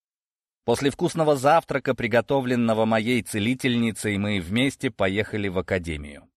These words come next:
Мне уже не терпелось познакомиться с новым заведующим кафедрой. Надеюсь, он будет не таким засранцем, как Щебекин.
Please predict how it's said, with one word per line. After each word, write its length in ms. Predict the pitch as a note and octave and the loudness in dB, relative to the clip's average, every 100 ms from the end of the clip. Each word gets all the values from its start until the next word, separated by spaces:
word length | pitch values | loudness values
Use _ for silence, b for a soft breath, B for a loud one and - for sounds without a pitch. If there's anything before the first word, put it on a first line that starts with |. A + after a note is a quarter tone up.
| _ - | _ -6
Мне 260 | G#2 D3 | -2 0
уже 240 | D3+ C#3+ D3+ | 2 2 0
не 160 | D3+ | 0
терпелось 540 | D3+ C3+ - E3 D3 - | -2 -2 0 2 0 0
познакомиться 800 | C#3 A#2+ C3+ - D3 C3 - A#2+ | -4 0 0 0 -2 -2 -2 -4
с 120 | - | 0
новым 380 | C#3 C3+ B2+ A#2 | 0 2 2 2
заведующим 840 | A#2 A#2 A#2 A2+ A2 - A#2 A2 | 0 0 -2 -2 -4 -4 -4 0
кафедрой. 640 | A#2 F2 E2 C#2 D2 - _ _ | 0 0 -4 -14 -16 -18 _ _
Надеюсь, 420 | - G#2+ F#3 A3+ | -2 2 2 4
он 140 | A3 F3+ | 2 2
будет 320 | F#3+ F3+ - | 0 -2 -2
не 100 | D#3 | 0
таким 380 | D3 C#3 A2 G2+ | 0 0 -2 -2
засранцем, 580 | G#2 G2+ G#2 F#2+ G#2 G2 | -2 2 0 2 -4 -4
как 240 | G#2+ F2+ | -4 -4
Щебекин. 760 | - - A2 G2 F#2 G2 F2 | -8 -4 -2 0 -2 -4 -8